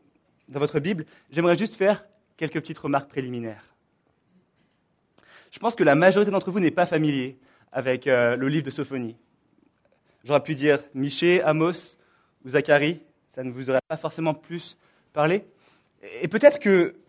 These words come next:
que le choix de, le choix de Zac-, de Sophonie surprend. Pourquoi choisir un livre aussi obscur, un livre aussi inconnu, pour répondre à ces questions sur la personne de Dieu ? Pourquoi pas choisir Éphésiens ou,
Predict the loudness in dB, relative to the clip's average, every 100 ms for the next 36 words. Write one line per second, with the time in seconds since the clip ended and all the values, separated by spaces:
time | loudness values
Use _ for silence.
0 | _ _ _ _ 2 4 4 4 2 2
1 | 4 6 6 4 0 -4 -2 0 0 2
2 | 2 2 -2 -2 -4 -6 _ _ _ -4
3 | 0 2 2 2 2 2 0 -4 -6 -2
4 | -2 -2 -10 -8 -8 -6 -6 -4 -6 -4
5 | -2 -2 -2 -2 -4 -10 _ _ _ _
6 | _ _ -6 -6 -8 _ _ _ _ _
7 | _ _ 0 0 2 2 2 0 -2 -4
8 | -2 -4 -4 -8 _ _ 0 2 2 -4
9 | -2 -4 -4 -8 -10 -12 _ _ _ _
10 | _ _ _ -14 -6 2 4 4 0 0
11 | -2 -2 -4 0 0 0 -2 -8